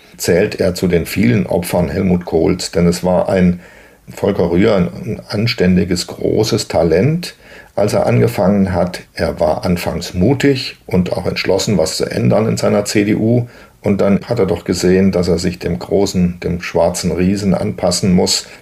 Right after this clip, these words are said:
dass er taktische Kompromisse machen muss. Und dann ist er zum vorsichtigen Lavierer geworden. Also er ist nicht derjenige, der richtig Spuren hinterlassen hat.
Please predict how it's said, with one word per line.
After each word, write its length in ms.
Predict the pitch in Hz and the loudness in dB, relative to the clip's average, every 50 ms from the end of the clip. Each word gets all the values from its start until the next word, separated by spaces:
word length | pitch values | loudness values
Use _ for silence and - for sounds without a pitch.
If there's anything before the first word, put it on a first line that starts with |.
| _ | _
dass 160 | - 87 85 - | -4 -4 -2 -2
er 140 | 80 - | -4 -2
taktische 400 | - 95 87 - - - - 95 | -2 -4 -4 -4 -4 -4 -4 -4
Kompromisse 640 | 90 - 90 87 87 - - 85 87 101 104 - 110 | -4 -2 -2 -2 -2 -2 0 2 2 2 2 2 0
machen 400 | 98 90 90 85 - 87 87 80 | 2 2 2 0 0 -2 -2 0
muss. 320 | 82 87 90 - - - - - - - - - _ | 0 -2 -2 -2 -6 -10 -14 -18 -20 -20 -20 -10 _
Und 80 | - 92 | 0 0
dann 140 | 95 87 90 | 2 2 0
ist 160 | 98 - - | 0 0 0
er 120 | 101 92 | -2 -2
zum 180 | 92 - 82 80 | -2 -4 -6 -8
vorsichtigen 680 | - - 78 85 101 98 95 90 87 - - 87 95 90 | -6 -2 0 0 0 2 0 -4 -2 -2 -4 0 2 2
Lavierer 680 | 87 82 78 80 - 95 98 104 120 117 101 92 85 82 | 2 4 2 0 2 0 2 2 2 2 2 0 0 0
geworden. 640 | 85 78 - - 80 78 82 - - - 85 87 - | -2 -2 -2 0 0 0 0 0 -2 -6 -8 -8 -4
Also 220 | 101 101 87 - 95 | -4 -4 -2 -2 0
er 160 | 80 80 95 | 0 0 0
ist 140 | 92 - - | 0 0 -2
nicht 280 | 95 101 98 - - | -2 -2 -2 -2 -2
derjenige, 720 | - 90 90 92 92 90 95 92 92 92 90 87 82 82 - - - _ - | 0 2 2 4 4 4 4 4 4 4 4 2 2 0 -2 -8 -18 _ -2
der 140 | 85 85 92 | 0 2 2
richtig 260 | 101 98 - 87 87 | 2 0 -2 -2 -2
Spuren 440 | - - - 120 120 120 120 110 104 | -4 -2 0 2 4 4 4 4 4
hinterlassen 760 | 98 101 95 90 95 87 87 78 80 80 - - 92 - - | 2 2 2 2 2 0 2 2 2 0 0 -2 -4 -4 -4
hat. 240 | - - - - | -4 -4 -4 -6